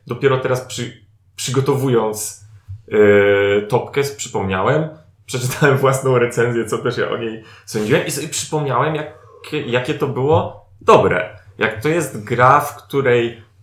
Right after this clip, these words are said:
mamy z jednej strony mechanizmy eurowe, z drugiej strony straszną negatywną interakcję. E,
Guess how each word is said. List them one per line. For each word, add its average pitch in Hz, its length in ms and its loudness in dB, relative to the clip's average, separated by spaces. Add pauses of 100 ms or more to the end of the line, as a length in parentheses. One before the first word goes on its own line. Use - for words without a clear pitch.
mamy 120 420 2
z 95 80 -6
jednej 131 320 0
strony 113 760 -2
mechanizmy 104 800 -6 (100)
eurowe, 98 440 -2
z 113 60 -10
drugiej 127 260 -6
strony 127 520 -4 (160)
straszną 127 1040 -4
negatywną 85 720 -6
interakcję. 85 880 -6
E, 73 80 -12